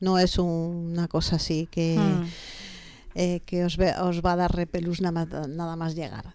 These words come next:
Speaker 1: Bueno, y el teléfono es nueve siete siete, siete dos nueve, cero cinco uno o el correo electrónico de info arroba la pobla de Benifasá.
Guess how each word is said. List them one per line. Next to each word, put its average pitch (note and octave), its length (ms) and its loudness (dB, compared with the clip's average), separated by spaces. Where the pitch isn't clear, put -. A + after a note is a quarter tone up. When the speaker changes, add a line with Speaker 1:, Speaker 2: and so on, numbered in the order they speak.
Speaker 1:
Bueno, F#3 220 2
y F3+ 120 4
el F3+ 140 4
teléfono A3+ 540 6
es A3+ 240 6
nueve G#3+ 560 6
siete F3+ 340 2
siete, A3+ 380 4
siete G#3+ 680 4
dos F#3 440 4
nueve, G3 480 4
cero G#3 460 6
cinco G#3 600 2
uno G#3+ 400 2
o G#3 300 8
el F3 200 6
correo F#3 480 4
electrónico G3 880 4
de F3 180 6
info F#3 420 2
arroba F#3 480 6
la E3+ 260 4
pobla E3 340 4
de E3+ 120 2
Benifasá. D3+ 800 -2